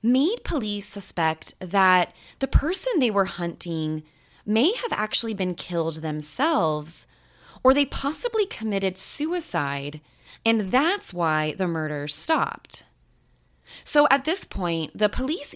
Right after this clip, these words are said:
even began checking the fingerprints of bodies in the Mexico City morgue to try and find out and confirm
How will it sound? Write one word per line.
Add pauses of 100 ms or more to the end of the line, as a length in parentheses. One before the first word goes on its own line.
even
began
checking
the
fingerprints
of
bodies (340)
in
the
Mexico
City
morgue (500)
to
try
and
find
out
and
confirm